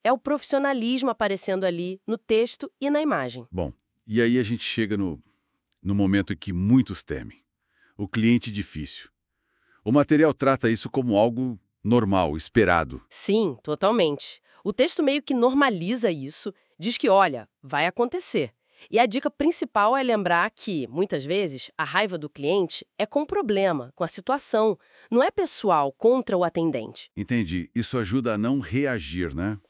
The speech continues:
Speaker 1: Ajuda muito. E aí vem as estratégias. Primeiro, respira fundo. Sério, ajuda. Depois, escuta ativa de verdade. Deixa a pessoa desabafar.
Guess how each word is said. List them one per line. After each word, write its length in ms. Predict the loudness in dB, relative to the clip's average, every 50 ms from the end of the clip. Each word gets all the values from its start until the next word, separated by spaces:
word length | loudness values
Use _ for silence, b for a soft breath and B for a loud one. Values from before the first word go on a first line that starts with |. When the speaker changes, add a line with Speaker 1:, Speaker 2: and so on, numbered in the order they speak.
| _ -4
Speaker 1:
Ajuda 460 | -2 -2 -2 -2 -4 -4 -2 -2 -2
muito. 560 | 0 0 0 0 0 -4 -8 -12 -16 -16 -16 _ _ B B B B -8 B
E 100 | B 0
aí 220 | 2 4 4 4 2
vem 300 | 2 2 2 4 4 4
as 80 | 4
estratégias. 920 | 2 -2 -2 0 -2 0 2 2 2 2 0 -4 -6 -8 -6 -6 -6 -8 -10 _ _ _
Primeiro, 400 | -2 0 2 4 4 2 0 -4 _ _
respira 580 | -2 0 0 0 0 -2 -4 -2 -2 -2 -2 -4
fundo. 560 | -6 -12 -6 -2 -2 -2 -2 -4 -10 -18 _ _ _ _ _
Sério, 440 | -8 -4 -2 0 0 -2 -4 -10 _ _ -2
ajuda. 520 | -2 0 -2 -2 -6 -10 -12 -16 -18 -20 _ B B B B B B B B
Depois, 540 | -2 0 2 4 4 4 4 0 -2 -4 -6 -4
escuta 640 | -4 -4 -4 -4 -6 -6 -4 -4 -4 -2 0 0 -2
ativa 560 | -2 -2 -4 -2 -2 -2 -2 -2 -4 -4 -6 _ _ _
de 160 | -10 -6 -4 0
verdade. 560 | 0 0 0 -2 -4 -8 -8 -8 -10 -12 -6
Deixa 420 | 0 4 4 4 4 2 0 -4
a 40 | -4
pessoa 380 | -4 -4 -4 -2 0 0 0 0
desabafar. 640 | 0 -2 -2 -2 -2 -6 -6 -8 -10 -10 -10 -12